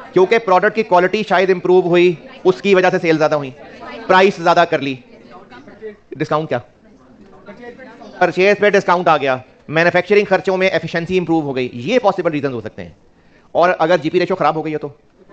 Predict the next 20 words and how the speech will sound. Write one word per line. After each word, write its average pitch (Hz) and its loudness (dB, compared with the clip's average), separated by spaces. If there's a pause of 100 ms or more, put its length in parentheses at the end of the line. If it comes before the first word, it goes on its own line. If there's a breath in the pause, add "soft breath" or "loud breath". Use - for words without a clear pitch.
(300)
इन्हीं 180 4
को 175 4
alert 131 0
कर 101 -12
दे। - -12
ये 190 0
होते 196 2
हैं 214 -6
possible 165 -2
reasons। 117 -6 (260 soft breath)
तो - 0 (100)
इस 190 2
पे 220 0
जब 240 0
comments 165 -2
के 254 2
सवाल 175 0
होते 147 -2
हैं 151 -4
ना, 160 -8